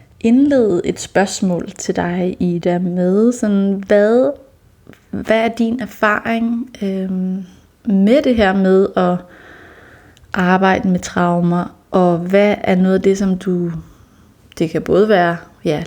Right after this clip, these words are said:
levet erfaring, men også måske sådan mere fra et sådan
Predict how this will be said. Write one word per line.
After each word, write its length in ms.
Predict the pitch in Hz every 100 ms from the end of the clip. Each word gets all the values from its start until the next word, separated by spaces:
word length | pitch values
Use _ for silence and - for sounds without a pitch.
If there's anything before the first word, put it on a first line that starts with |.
| -
levet 240 | 220 294
erfaring, 420 | 302 226 214 214
men 160 | 208 196
også 260 | 190 - 208
måske 320 | 202 202 -
sådan 180 | 185 180
mere 380 | 180 180 185 185 - - - - - - -
fra 260 | - 170
et 80 | 180
sådan 440 | - - 180 165